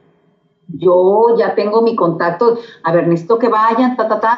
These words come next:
y ya esta persona los diagnos-, los diagnostica, "¿Sabes qué? Va muy bien emocionalmente", o sea, es parte de,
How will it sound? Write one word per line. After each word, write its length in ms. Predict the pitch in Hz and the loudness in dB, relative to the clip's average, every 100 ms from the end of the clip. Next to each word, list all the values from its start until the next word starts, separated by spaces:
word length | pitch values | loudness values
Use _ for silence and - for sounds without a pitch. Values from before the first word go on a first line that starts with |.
| 262 | 0
y 180 | 208 | 0
ya 200 | 175 185 185 | 0 0 0
esta 200 | 214 - | -2 -4
persona 320 | 185 196 196 | -4 -2 0
los 200 | 185 170 | 2 2
diagnos-, 360 | 170 170 165 - | 0 -2 -2 0
los 240 | 190 180 | 2 2
diagnostica, 420 | 180 175 175 196 | 2 0 0 -2
"¿Sabes 240 | 196 208 208 | -4 -6 -4
qué? 120 | 233 | -2
Va 120 | 196 | 0
muy 160 | 202 202 | 0 0
bien 300 | 180 196 214 | 0 0 0
emocionalmente", 840 | 202 180 - 180 180 190 202 220 220 | 0 -2 -4 -2 0 0 0 -2 -2
o 20 | |
sea, 180 | 202 - | -4 0
es 240 | 226 226 | 0 0
parte 480 | - - 220 220 240 | -6 -8 -6 -2 -2
de, 360 | 214 220 233 | 2 0 0